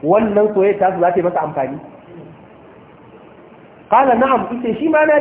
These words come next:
ji. Kunna ma'a Rasulillahi sallallahu alaihi wasallam fi safarin.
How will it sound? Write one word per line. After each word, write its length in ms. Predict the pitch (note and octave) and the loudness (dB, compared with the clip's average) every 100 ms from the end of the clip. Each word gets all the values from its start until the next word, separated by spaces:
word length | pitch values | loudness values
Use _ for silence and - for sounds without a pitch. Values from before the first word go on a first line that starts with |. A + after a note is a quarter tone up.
| C#4+ | 0
ji. 120 | C#4+ - - - - - - - - - - | -6 -8 -16 -20 -20 -20 -20 -20 -20 -20 -8
Kunna 460 | C4 C4 G#3+ G3+ G3 | -2 -2 2 2 2
ma'a 200 | G#3+ G#3 | 2 0
Rasulillahi 600 | E3+ F3+ F3 D#3+ D#3+ D#3+ | 0 -4 -6 -2 -2 -4
sallallahu 460 | D3 C#3 C3 D3 D3 | -6 -6 -4 -2 -2
alaihi 160 | C3+ | -6
wasallam 160 | C#3 B2 | -10 -12
fi 120 | C#3+ - | -12 -10
safarin. 340 | D3+ D3 A#2 | -8 -8 -8